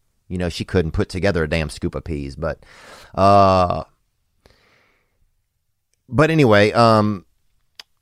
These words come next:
what was I talking about? Oh, this dude. So he made, I mean, he didn't make it, but he, this dude one time, you know, he masturbated. And he J O jerked out, you know, spraying out, they called it locally.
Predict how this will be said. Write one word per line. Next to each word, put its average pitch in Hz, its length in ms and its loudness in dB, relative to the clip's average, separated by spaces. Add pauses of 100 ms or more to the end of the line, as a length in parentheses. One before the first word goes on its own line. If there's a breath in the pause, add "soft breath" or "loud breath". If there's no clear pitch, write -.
(120)
what 110 160 -8
was 95 40 -6
I 90 120 -8
talking 87 160 -10
about? 90 440 -4 (1700 loud breath)
Oh, 160 200 6
this 143 180 0
dude. 123 300 4
So 117 100 0
he 170 140 2
made, 151 260 0
I 113 80 -2
mean, 127 220 0
he 185 100 -2
didn't 123 220 -2
make 147 160 -2
it, 113 120 0
but 110 120 2
he, 156 240 -2 (280 loud breath)
this 170 200 2
dude 143 260 6
one 175 160 2
time, 143 460 -4 (180)
you 151 120 -6
know, 117 120 0
he 151 80 2
masturbated. 110 800 -2 (1300)
And 127 120 -6
he 123 120 -8
J 117 400 2
O 117 200 2
jerked 113 460 -2
out, 113 280 0 (280)
you 107 100 -6
know, 95 140 -2
spraying 107 640 2
out, 101 240 0
they 82 100 -6
called 82 320 -4
it 69 80 -8
locally. 82 540 -4